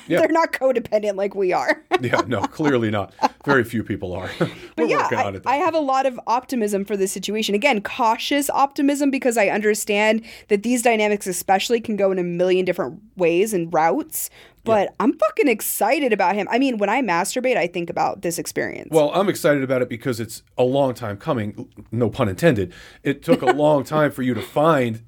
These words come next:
Speaker 2: this type of guy in order for this dynamic to be a thing.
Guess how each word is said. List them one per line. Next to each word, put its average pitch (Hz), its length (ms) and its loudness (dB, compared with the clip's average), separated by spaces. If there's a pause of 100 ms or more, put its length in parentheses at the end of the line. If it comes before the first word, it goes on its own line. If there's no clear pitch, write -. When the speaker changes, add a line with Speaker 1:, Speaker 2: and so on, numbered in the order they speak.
(140)
Speaker 2:
this 113 400 -2
type 120 280 0
of 92 100 -16
guy 110 460 0 (400)
in 139 140 0
order 139 340 4
for 117 580 2 (140)
this 117 360 0
dynamic 117 480 0
to 120 100 -6
be 107 200 -4
a 90 60 -8
thing. 117 380 -4